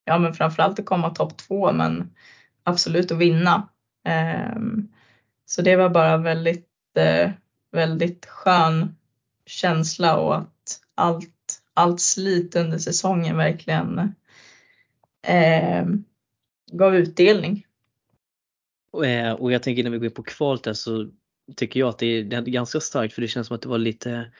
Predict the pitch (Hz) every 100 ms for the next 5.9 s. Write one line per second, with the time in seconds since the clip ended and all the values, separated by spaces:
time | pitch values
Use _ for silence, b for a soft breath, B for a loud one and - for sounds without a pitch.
0 | b b b _ - 131 123 123 147 165
1 | - - - - - _ - 113 107 107
2 | 82 71 117 - - - 143 127 - 107
3 | 107 - 117 117 120 117 135 - 120 117
4 | - 117 113 113 - - 127 135 - 123
5 | - 147 107 113 117 - 190 -